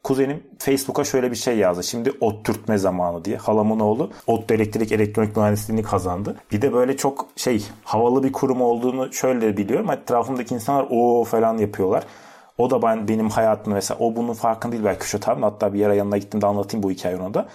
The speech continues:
O da bende büyük bir şey olmuştur. Etki unsuru olmuştur. O mesele ki tam elektrik, elektronik mühendisliği olacak benim mesleğim. Sonra da işte hasbelkader Kırıkkale Üniversitesi Elektrik, Elektronik Mühendisliğini kazandım.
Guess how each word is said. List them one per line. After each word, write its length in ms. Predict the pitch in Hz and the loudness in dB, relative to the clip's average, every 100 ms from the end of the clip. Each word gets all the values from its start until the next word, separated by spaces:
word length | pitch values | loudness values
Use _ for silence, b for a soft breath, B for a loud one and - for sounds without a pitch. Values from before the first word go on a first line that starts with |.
| B B B B | B B B B
O 140 | 127 135 | 0 2
da 120 | 120 | 2
bende 260 | 113 110 | 2 2
büyük 260 | 107 107 104 | 2 0 2
bir 80 | 107 | 0
şey 220 | - 101 | 2 4
olmuştur. 540 | 98 95 92 - - - 92 - | 4 0 -4 -8 -10 -8 -6 -2
Etki 580 | 104 - 107 104 107 _ _ - | -2 0 -2 -2 -4 _ _ -8
unsuru 400 | 113 104 104 107 | -2 -2 0 2
olmuştur. 540 | 104 110 117 101 - 269 - | 2 2 -2 -4 -4 -6 -4
O 100 | - | 0
mesele 320 | 175 165 208 220 | 2 2 2 0
ki 100 | - | 0
tam 180 | 175 | 0
elektrik, 380 | 156 165 170 165 | 2 2 0 0
elektronik 480 | 160 156 151 156 151 | 2 2 2 0 2
mühendisliği 440 | 143 143 139 143 | 2 2 0 2
olacak 360 | 123 98 98 - | 2 2 0 0
benim 220 | 101 90 - | -2 -2 -2
mesleğim. 400 | 95 - - 76 - - | -2 -2 -6 -10 -12 -6
Sonra 280 | - 139 | 0 0
da 60 | 113 | 0
işte 160 | 104 - | -2 -2
hasbelkader 640 | 135 - 120 120 113 120 | -2 0 0 0 0 0
Kırıkkale 360 | - 120 117 110 | 0 -2 0 2
Üniversitesi 380 | 110 107 107 113 | 2 0 -2 0
Elektrik, 340 | 110 113 110 | 2 0 2
Elektronik 300 | 107 107 107 | 2 0 0
Mühendisliğini 420 | 107 104 104 113 | 0 0 -2 -4
kazandım. 460 | - 95 90 117 | -2 0 0 -2